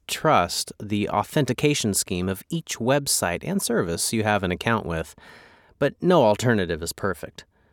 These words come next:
Fido's vision will simply create a different, if potentially better and more sensible, set of weaknesses and points of failure. As Fido itself notes,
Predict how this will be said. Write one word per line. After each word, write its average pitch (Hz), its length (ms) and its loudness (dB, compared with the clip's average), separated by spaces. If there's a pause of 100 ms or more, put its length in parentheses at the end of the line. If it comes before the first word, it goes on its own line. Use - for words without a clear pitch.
(240)
Fido's 147 440 4
vision 101 500 2
will 107 160 2
simply 127 420 0
create 123 420 -2
a 127 60 -4
different, 113 540 2
if - 200 -4
potentially 123 640 -2
better 101 380 2
and 95 260 0
more 92 220 0
sensible, 87 640 0
set 117 240 2
of 101 160 -2
weaknesses - 840 -4
and 90 300 -4
points 110 300 -2
of 90 60 -8
failure. 92 460 -2 (640)
As 113 140 0
Fido 147 380 6
itself 170 420 4
notes, 90 420 0